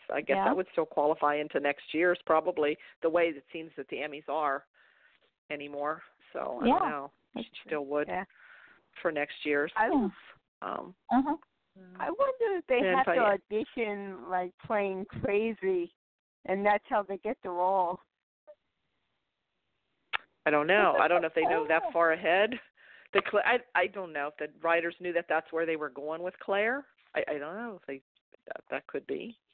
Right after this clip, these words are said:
Speaker 1: but I don't know. But, yeah. And then we had Shell and, Shell, I mean, um, Shell coming back, Sean and Belle are there
Speaker 2: Mm.
Speaker 1: for, they said that they were gonna stay in Salem, you know, to help take
Speaker 3: Mm.
Speaker 1: care of her.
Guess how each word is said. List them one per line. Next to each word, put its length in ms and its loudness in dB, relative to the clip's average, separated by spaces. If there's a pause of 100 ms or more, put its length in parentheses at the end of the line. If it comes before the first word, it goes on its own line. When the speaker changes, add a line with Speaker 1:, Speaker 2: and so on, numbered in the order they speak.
(220)
Speaker 1:
but 140 -8 (880)
I 80 0
don't 160 -8
know. 260 -6 (540)
But, 260 -10 (140)
yeah. 360 -14 (560)
And 60 0
then 80 4
we 80 6
had 140 4 (160)
Shell 180 2
and, 140 -6 (520)
Shell, 440 0
I 140 0
mean, 220 -8
um, 200 -6 (160)
Shell 260 4
coming 220 -8
back, 300 -4
Sean 200 -6
and 80 -12
Belle 420 0 (920)
are 80 -2
there 180 4
Speaker 2:
Mm. 40 -2
Speaker 1:
for, 180 2
they 280 0
said 180 2
that 120 -2
they 100 4
were 80 0
gonna 180 -4 (100)
stay 200 2
in 100 -6 (100)
Salem, 440 2 (760)
you 100 -4
know, 180 -2
to 120 -8
help 160 0
take 200 0
Speaker 3:
Mm. 40 2
Speaker 1:
care 220 2
of 80 -4
her. 220 -4